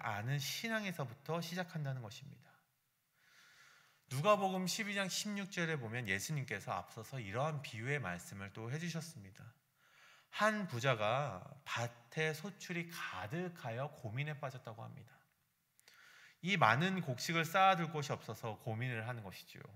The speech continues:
그래서 이 부자는 한 가지 결정을 내리는데,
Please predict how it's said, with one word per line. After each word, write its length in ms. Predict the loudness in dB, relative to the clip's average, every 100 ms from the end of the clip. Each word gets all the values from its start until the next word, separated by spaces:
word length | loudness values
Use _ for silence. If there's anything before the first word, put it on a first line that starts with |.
| -20 _ _ -20 -20 _ _ -20 -20 -20 -20 -2
그래서 260 | 0 2
이 180 | 2 2
부자는 340 | 0 2 4 4
한 180 | 2
가지 300 | 2 2 0
결정을 500 | -4 -6 -6 -2 -2
내리는데, 760 | -2 -4 -6 -2 -2 -2 -6